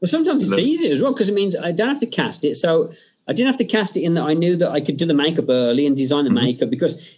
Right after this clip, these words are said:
Speaker 1: it was only a secondary character and we were shooting in Oklahoma.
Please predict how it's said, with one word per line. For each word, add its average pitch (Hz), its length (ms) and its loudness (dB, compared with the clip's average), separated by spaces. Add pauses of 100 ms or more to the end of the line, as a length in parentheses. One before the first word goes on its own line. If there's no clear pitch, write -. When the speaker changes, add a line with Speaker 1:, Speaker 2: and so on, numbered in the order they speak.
(120)
Speaker 1:
it 185 80 0
was 175 120 2
only 226 280 4
a 175 40 0
secondary 170 480 0
character 165 380 -2
and 120 80 2
we 143 80 4
were 151 60 0
shooting 196 300 -2
in 170 100 0
Oklahoma. 156 640 0